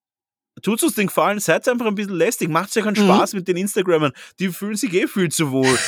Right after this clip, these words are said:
Speaker 1: Die haben da ihre vierzig, fünfzigtausend Follower, kriegen immer nur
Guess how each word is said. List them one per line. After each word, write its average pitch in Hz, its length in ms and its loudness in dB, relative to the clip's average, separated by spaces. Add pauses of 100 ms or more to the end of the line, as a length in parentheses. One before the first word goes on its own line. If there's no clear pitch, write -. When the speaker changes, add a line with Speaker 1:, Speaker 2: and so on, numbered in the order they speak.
(140)
Speaker 1:
Die 143 100 2
haben 185 160 4
da 226 60 2
ihre 202 260 2
vierzig, 202 420 -4
fünfzigtausend 202 1040 -2 (420)
Follower, 165 600 2
kriegen 185 300 -2
immer 214 240 -2
nur 196 180 0